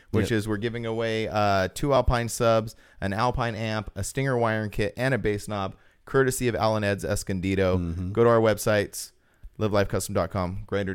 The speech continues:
Speaker 1: T V dot com, buy stuff, enter to win. And then, uh, we'll probably be doing that. Uh, wh-, what about if we do a spooky one? No, everybody will be out of the house on Halloween.
Speaker 2: Yeah, yeah, yeah, yeah.
Speaker 1: So maybe the day after Halloween or the day before Halloween.
Speaker 2: Yeah, it'll be right before our, we leave for the thirtieth,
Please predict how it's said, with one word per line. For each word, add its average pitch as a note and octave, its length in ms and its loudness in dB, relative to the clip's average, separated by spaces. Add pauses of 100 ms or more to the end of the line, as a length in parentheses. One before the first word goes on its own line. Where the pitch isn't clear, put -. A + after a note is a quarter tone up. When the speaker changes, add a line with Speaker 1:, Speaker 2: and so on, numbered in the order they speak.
(160)
Speaker 1:
T F#2 240 -8
V F2 120 -6
dot E2+ 200 -4
com, F2 460 -4 (480)
buy F#2+ 160 0
stuff, F#2 420 -6
enter G2+ 180 -6
to G2+ 80 -8
win. G#2+ 300 -8 (100)
And F#2+ 200 -4
then, F#2+ 220 -2
uh, G2 260 -2
we'll G2 160 -2
probably G#2+ 180 2
be G2+ 140 -4
doing G#2 180 -4
that. G#2 300 -4
Uh, A2 300 -2 (520)
wh-, A#2+ 240 0
what B2+ 140 4
about C3 160 6
if A#2+ 80 0
we B2+ 60 2
do B2+ 140 2
a A#2 60 0
spooky B2 560 -2
one? A2+ 280 -2
No, G#2+ 100 2
everybody G#2+ 340 2
will F#2+ 60 4
be F#2+ 100 4
out F#2 80 4
of F2 60 2
the E2+ 60 0
house F2 220 0
on E2 120 -6
Halloween. D#2 480 -6
Speaker 2:
Yeah, F#2 460 2 (200)
yeah, G2 220 2
yeah, F2+ 240 0
yeah. E2+ 140 -2
Speaker 1:
So G#2+ 300 2
maybe F3 220 4
the D3 140 8
day B2 160 8
after F#2 240 2
Halloween C#2+ 480 -6
or G#2+ 80 -2
the G#2+ 100 0
day G#2 140 0
before D#2+ 320 -6
Halloween. C2 400 -12 (560)
Speaker 2:
Yeah, B2+ 100 8
it'll A2 100 6
be G#2 100 2
right G#2 260 2
before G#2 340 2
our, F#2 200 4
we G2 120 0
leave F#2+ 200 0
for G2+ 100 -2
the F2+ 120 0
thirtieth, G#2 420 -2